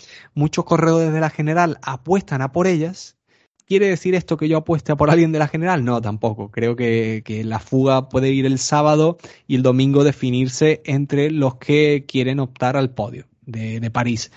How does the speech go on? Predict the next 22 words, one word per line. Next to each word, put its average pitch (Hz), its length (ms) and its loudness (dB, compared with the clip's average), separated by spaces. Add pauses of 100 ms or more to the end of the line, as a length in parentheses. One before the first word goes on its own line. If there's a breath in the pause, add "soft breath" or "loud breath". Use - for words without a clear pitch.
(180 soft breath)
Y 120 80 -4
ahí 117 160 0
es 123 40 2
donde 127 200 2
va 120 240 -2
a 127 100 -2
mostrar 123 460 -2
sus 135 160 -8
cartas 123 580 -4
Tadej 110 300 -8
Pogacar. 95 480 -12 (120)
Va 104 100 -4
a - 20 -6
ver, 120 320 0 (360 loud breath)
va 117 40 -4
a - 0 -
estar 120 240 -4
controlando 110 580 -4
el, 104 220 -4
el 104 160 -10
tiempo, 90 260 -10
insisto. - 440 -14